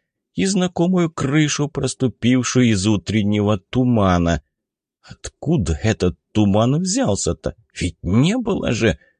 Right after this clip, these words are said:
как и внезапно сверкнувшей молнии,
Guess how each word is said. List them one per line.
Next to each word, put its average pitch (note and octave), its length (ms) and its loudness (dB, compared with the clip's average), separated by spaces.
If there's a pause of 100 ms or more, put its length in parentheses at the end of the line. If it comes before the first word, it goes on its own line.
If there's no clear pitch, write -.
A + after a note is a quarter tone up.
(160)
как F#2+ 260 0
и G2+ 60 4
внезапно F#2 680 0
сверкнувшей G2 960 0
молнии, E2 800 0